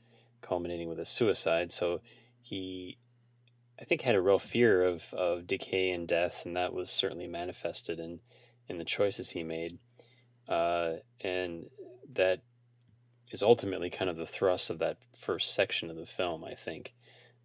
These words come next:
Uh, but the, the visuals are just, yeah, like you said, the, um, the November segments are kinda shot in a very naturalistic, almost documentary style.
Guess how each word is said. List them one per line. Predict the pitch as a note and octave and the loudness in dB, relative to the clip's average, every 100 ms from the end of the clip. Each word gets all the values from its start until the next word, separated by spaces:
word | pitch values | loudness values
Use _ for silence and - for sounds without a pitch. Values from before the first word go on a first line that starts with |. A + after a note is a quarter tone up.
| - | -8
Uh, | E2+ D#2 - - | -6 -4 -8 4
but | G2 F2+ _ _ _ - _ _ _ _ _ _ - | 4 4 _ _ _ -20 _ _ _ _ _ _ -4
the, | A2 G#2+ G2+ G2 - _ _ _ _ _ _ | 0 0 0 -4 -8 _ _ _ _ _ _
the | A#2+ | -2
visuals | A2 F#3 C#3+ F#2+ F2 | 4 6 6 4 2
are | F2+ | 0
just, | F#2 - - _ _ _ _ _ _ _ _ _ _ _ _ | 0 -2 -6 _ _ _ _ _ _ _ _ _ _ _ _
yeah, | A2 G2 A2+ | -8 -2 2
like | F2+ F2+ | 2 0
you | G2+ | 0
said, | - G2+ | 6 6
the, | E2+ F2 E2 _ - - _ _ | 6 2 2 _ -20 -20 _ _
um, | - F2 E2+ E2+ F2 F2+ _ _ _ - _ _ _ | -6 -2 -2 -2 -10 -14 _ _ _ -20 _ _ _
the | - F2+ | -4 -2
November | F2 F2+ G2+ G2+ F#2+ | -2 2 2 4 2
segments | - F#2 F#2 F#2 E2+ - | 4 2 2 -2 -2 -2
are | F2+ F2+ F2+ F2+ - | 4 4 4 2 0
kinda | F3+ D#3 | 2 4
shot | - G#2 F#2+ | 8 8 8
in | |
a | F2+ | 4
very | F#2 F2+ | 4 4
naturalistic, | F2 F2+ - E2+ F2+ - F2+ | 2 0 0 0 0 0 -2
almost | F2+ E2+ | -2 0
documentary | F2+ E2 - F2 F2 E2+ | 0 0 -2 -6 -4 -6
style. | - E2+ F2 F2 E2 | -2 0 0 -2 -6